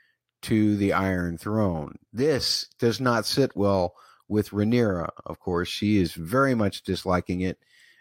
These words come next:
And again, she seems surprised. I don't know if I would say betrayed. She just seems really shocked by it. Um, and so hence there would be some betrayal about this because Alicent,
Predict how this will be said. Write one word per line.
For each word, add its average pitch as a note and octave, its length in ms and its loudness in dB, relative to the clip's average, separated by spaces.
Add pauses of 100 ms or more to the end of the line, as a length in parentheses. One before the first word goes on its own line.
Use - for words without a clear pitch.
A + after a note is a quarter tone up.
(180)
And G2 600 4 (400)
again, C3+ 520 0 (220)
she - 200 -6
seems C3 340 0
surprised. C#3 880 -2 (680)
I D3+ 60 -4
don't E3 180 0
know C#3+ 140 2
if C3+ 140 -2
I C3 80 4
would A#2+ 160 -2
say A#2+ 180 0
betrayed. G2 640 -2
She - 120 -12
just A#2 200 -4
seems A#2 240 0
really A#2+ 260 2
shocked - 640 0 (440)
by F2+ 240 2
it. C#2 160 -4 (540)
Um, F2+ 420 -2
and G#2+ 240 -2
so A2+ 340 2
hence C3 440 -2
there B2 180 2
would C#3 200 2
be A#2 120 2
some G#2+ 180 -2
betrayal G2+ 480 2
about F#2+ 300 0
this A2+ 320 -2
because G2+ 340 -2
Alicent, G2+ 520 -2